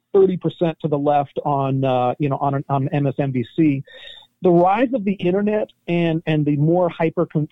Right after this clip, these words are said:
competitiveness in the, in the cable news really started changing things. So now,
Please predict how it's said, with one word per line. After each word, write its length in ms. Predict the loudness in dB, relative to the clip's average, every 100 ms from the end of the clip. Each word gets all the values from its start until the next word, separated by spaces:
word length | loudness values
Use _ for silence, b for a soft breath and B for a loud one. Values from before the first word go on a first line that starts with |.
| -6
competitiveness 720 | -8 -4 -2 -2 -2 -2 -2
in 180 | -2 -2
the, 100 | -2
in 100 | -2
the 80 | -4
cable 360 | -2 -2 0 2
news 280 | 2 2 -2 _ _ _
really 400 | -4 2 4 4
started 400 | 0 0 0 0
changing 520 | -6 -6 -4 -4 -6 -8
things. 300 | -10 -10 -6
So 100 | -2
now, 500 | 0 0 0 -2